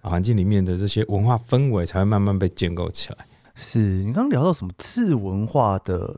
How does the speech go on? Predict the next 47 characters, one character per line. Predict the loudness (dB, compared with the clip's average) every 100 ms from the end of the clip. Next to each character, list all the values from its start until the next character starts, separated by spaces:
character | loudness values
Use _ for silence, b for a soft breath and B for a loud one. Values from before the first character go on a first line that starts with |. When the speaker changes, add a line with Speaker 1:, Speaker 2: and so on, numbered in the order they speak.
| -12
Speaker 2:
策 | -8 0 0 0
划， | -4 -4 -6 b b -8
一 |
般 | -2 -2
大 | 0 0
众 | 0
在 | 0
看 | 0 0 2
艺 | 0
术 | 0 0
的 |
时 | 2
候， | 0
有 | 0
时 | 0
候 | 2
会 | 0
想 | 0
到 | 0
它 | 0
是 | 0
一 | 0
个 | 0
非 | 0
常 | 0 0
高 | 0
深 | 0 2
的 | 0
东 | 0 -4
西， | -6 -6
你 | -4 -2
一 |
定 | 0
要 |
念 | 2 2
过 | 2 -2
艺 | -2 -2
术 | 0 0
啦， | 2 0 0
Speaker 1:
对。 |
Speaker 2:
你 | -2
才 | 0
有 | 0
办 | 2
法 | 2
理 | 0 -4 -6
解 | -4